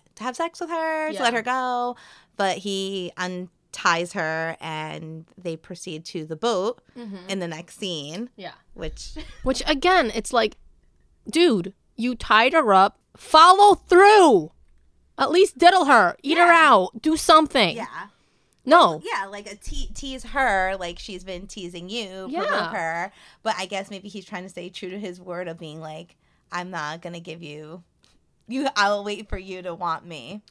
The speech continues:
Speaker 2: Yeah, like, "I'm not gonna touch you." But he's been touching her this whole time.
Speaker 1: Yeah.
Speaker 2: Just not in any way that anybody finds any pleasure from.
Speaker 1: Yeah.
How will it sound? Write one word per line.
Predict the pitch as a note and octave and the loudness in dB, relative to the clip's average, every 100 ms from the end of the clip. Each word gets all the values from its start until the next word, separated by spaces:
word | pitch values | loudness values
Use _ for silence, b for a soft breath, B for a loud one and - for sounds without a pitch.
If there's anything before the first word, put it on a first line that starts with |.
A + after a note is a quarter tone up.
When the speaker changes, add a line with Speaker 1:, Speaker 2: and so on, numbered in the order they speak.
| _ | _
Speaker 2:
Yeah, | B3+ C#4+ F#3+ | 0 2 2
like, | F#3 F#3+ | 0 -6
"I'm | |
not | G3 | -6
gonna | F#3+ F3+ | -6 -8
touch | F#3+ F3 | -8 -10
you." | D#3 | -10
But | F3+ C4 | -10 -6
he's | D#4 E4+ | -4 -4
been | F#4+ | -6
touching | C#4 F4+ G#4+ G#4+ | -4 -4 -2 -2
her | C#4 | -4
this | C4 | -6
whole | - D4 | -8 -8
time. | C#4+ B3 B3 E3 F3+ | -4 -2 -2 -4 -10
Speaker 1:
Yeah. | G3 - F#3 G3 | -14 -14 -20 _
Speaker 2:
Just | - E4 _ _ _ _ _ - | -18 -18 _ _ _ _ _ -6
not | A#3 D#4+ B3+ | -2 -2 -4
in | A#3 - | -8 -8
any | - B3 C4+ | -6 -4 -2
way | B3 A3+ | -2 -2
that | G#3+ - - | -2 -6 -6
anybody | G#3 G3+ F#3+ | -4 -4 -6
finds | F#3 F3 F3 | -6 -8 -10
any | E3 E3 F3 _ | -14 -16 -20 _
pleasure | - E3+ F3 | -12 -10 -12
from. | - B2 - | -16 -20 -18
Speaker 1:
Yeah. | G#3 B2 | -16 -16